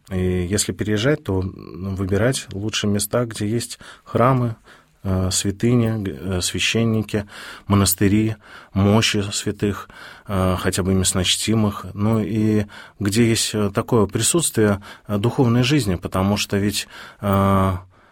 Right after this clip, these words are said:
жить без, э, м, церкви, без веры, э,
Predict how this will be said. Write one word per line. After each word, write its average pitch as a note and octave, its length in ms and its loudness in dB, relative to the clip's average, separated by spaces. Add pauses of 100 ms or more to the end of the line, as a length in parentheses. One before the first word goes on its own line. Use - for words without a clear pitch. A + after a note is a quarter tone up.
(280)
жить G#2 380 0
без, G2+ 420 2
э, G2+ 360 2 (580)
м, D#2+ 420 -10
церкви, G2 640 0
без G2 200 0
веры, G#2+ 460 2 (380)
э, - 60 -14